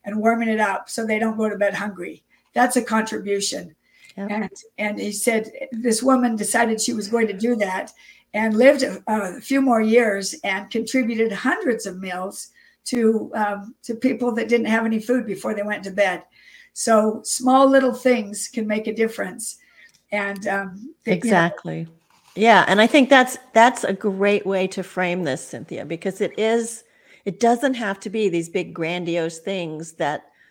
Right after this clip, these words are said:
Speaker 2: some people do. It's just those little things, but it matters to,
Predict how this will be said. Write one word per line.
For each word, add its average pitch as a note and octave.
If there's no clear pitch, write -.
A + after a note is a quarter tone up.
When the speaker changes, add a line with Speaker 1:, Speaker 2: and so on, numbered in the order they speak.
Speaker 2:
some F#3+
people F#3
do. F3+
It's -
just A3+
those C4+
little A#3
things, E3+
but G3+
it F3+
matters A3
to, A3